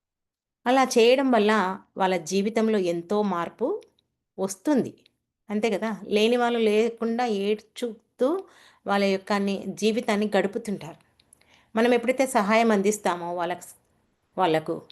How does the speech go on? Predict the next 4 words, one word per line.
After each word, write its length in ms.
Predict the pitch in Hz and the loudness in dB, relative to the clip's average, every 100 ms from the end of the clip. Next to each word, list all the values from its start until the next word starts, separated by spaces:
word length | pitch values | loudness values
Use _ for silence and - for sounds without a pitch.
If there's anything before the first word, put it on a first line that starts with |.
| _ _ _ | _ _ _
వాళ్ళ 160 | 269 285 | 2 2
జీవితం 380 | 233 277 277 285 | 2 0 0 0
చక్కగా 440 | 226 226 214 403 494 - _ _ _ _ _ _ _ _ _ _ | 0 0 0 0 -4 -12 _ _ _ _ _ _ _ _ _ _
సాగిపోతుంటుంది 1080 | - 247 226 247 247 185 165 151 - 156 - | -6 2 2 2 0 0 0 -6 -12 -16 -16